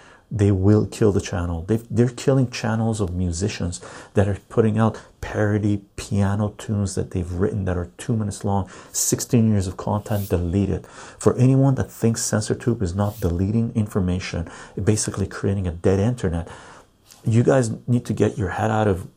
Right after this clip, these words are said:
whoever's rear end you have your head in, okay? Please wake the F up, okay? Platforms that are censoring need to pay a price.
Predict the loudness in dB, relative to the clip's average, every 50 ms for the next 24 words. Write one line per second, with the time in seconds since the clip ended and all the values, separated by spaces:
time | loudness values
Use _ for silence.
0 | _ -12 -6 -2 2 4 4 4 4 2 2 2 2 2 2 -2 -4 0 2 4
1 | 4 6 4 4 2 2 0 -2 -2 -2 -4 -4 -2 -4 -4 -4 -4 -4 -6 -8
2 | -8 -12 -20 _ _ -4 -4 -2 0 2 0 0 -2 -6 -12 -20 -20 -20 -20 _
3 | -8 -8 -8 -6 -6 -8 -8 -8 -10 -18 -20 -20 _ _ -6 2 4 6 6 6
4 | 6 4 2 2 2 2 2 0 -2 -2 0 -2 -4 -4 -2 -2 -2 -2 -4 -12
5 | -20 _ _ _ _ -10 -10 -10 -8 -8 -10 -10 -10 -12 -20 -20 -20 -20 -20 _
6 | _ _ _ _ _ _ -6 4 6 6 6 6 4 4 4 4 4 4 4 2
7 | 2 0 0 0 0 0 0 0 0 0 0 0 0 0 2 2 2 0 0 -2
8 | -2 0 0 0 0 -2 0 0 0 0 0 -6 -12